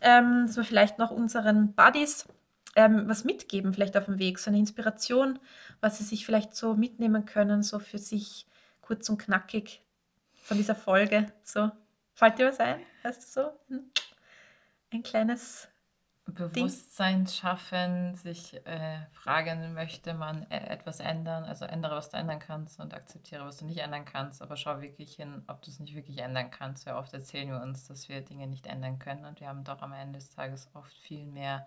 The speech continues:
Speaker 1: Mhm.
Speaker 2: Möglichkeiten, als wir meinen.
Speaker 1: Ja, voll. Und ich möchte auch noch sagen, love it, leave it or change it. Das ist mir auch noch ganz wichtig, ja, so, weil du kannst, du kannst in einer Sache drinnen bleiben, die dich, sagen wir jetzt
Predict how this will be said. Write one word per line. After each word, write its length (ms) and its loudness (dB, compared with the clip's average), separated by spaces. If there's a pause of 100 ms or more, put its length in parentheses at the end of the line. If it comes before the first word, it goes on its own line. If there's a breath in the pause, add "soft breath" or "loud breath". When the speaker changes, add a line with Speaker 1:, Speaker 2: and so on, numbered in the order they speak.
(160)
Speaker 1:
Mhm. 120 0
Speaker 2:
Möglichkeiten, 840 -8
als 320 -12
wir 80 -12
meinen. 640 -6
Speaker 1:
Ja, 220 -2 (640)
voll. 320 4
Und 160 2
ich 100 -4
möchte 260 4
auch 40 6
noch 60 6
sagen, 360 6 (360 loud breath)
love 440 10
it, 180 8
leave 340 2
it 100 -2
or 140 0
change 440 0
it. 260 -4
Das 120 2
ist 140 -2
mir 120 6
auch 140 4
noch 140 -6
ganz 240 2
wichtig, 360 -4
ja, 140 10
so, 140 2
weil 120 8
du 60 -2
kannst, 420 6 (480 loud breath)
du 80 -10
kannst 440 6
in 100 2
einer 140 6
Sache 360 8
drinnen 380 0
bleiben, 560 4
die 120 -2
dich, 280 -6 (1120 soft breath)
sagen 220 6
wir 80 4
jetzt 260 -4